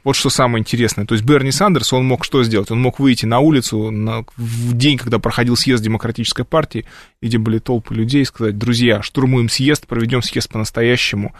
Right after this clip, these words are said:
выкинем Хиллари и сделаем Демократическую партию по-настоящему демократической».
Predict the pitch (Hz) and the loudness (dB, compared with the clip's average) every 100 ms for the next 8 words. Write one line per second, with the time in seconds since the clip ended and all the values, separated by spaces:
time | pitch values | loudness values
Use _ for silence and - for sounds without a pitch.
0 | - - _ _ 120 143 123 117 - 156 | -20 -20 _ _ 0 2 2 0 0 2
1 | 131 110 101 101 - - _ _ - 123 | 4 4 2 -2 -6 -20 _ _ -6 -2
2 | 110 131 123 113 113 113 113 120 120 113 | 0 4 4 4 0 -2 -2 -2 0 -2
3 | - 113 131 120 110 117 110 117 107 113 | -4 -2 -2 0 -2 -4 -2 0 2 0
4 | 107 110 117 113 104 - - - | -2 -2 0 -2 -2 -4 -6 -10